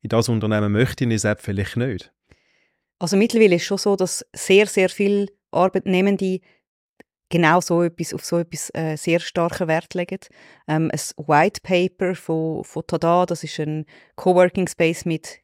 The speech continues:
Speaker 2: Kinderbetreuung, die haben ein White Paper rausgegeben vor ein paar Jahren, wo es genau darum geht, und dort sind zweiundneunzig Prozent von der Leute haben gesagt, sie suchen sich eine Arbeitsstelle aus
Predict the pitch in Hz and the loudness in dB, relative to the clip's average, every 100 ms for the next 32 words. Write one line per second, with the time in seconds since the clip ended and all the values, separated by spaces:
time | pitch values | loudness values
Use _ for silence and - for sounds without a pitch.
0 | _ - 208 214 208 - 196 190 196 170 | _ -2 0 2 0 0 0 0 0 0
1 | 175 - - 156 165 180 - 185 - 185 | -2 -4 -10 -2 0 0 -2 -6 -4 -8
2 | 185 - 180 - 170 170 _ _ - - | -8 -2 -4 -2 -8 -10 _ _ -16 -2
3 | 170 175 165 175 170 - 175 175 185 180 | 0 2 2 2 0 2 4 4 2 2
4 | 170 180 175 180 180 - - 202 190 180 | 2 2 0 0 -2 2 4 6 6 4
5 | - - 175 196 180 165 - - - - | 0 -4 0 4 4 2 -8 -20 -20 -20
6 | - 185 180 185 180 180 165 156 156 - | -4 0 2 0 0 -2 -2 -2 -2 -4
7 | 175 - 180 190 - - 190 - 175 - | -8 -4 0 0 0 -4 -6 -4 -6 0
8 | 156 185 - - 185 165 170 165 196 - | 0 0 -2 -4 -2 -2 -4 -6 -8 -10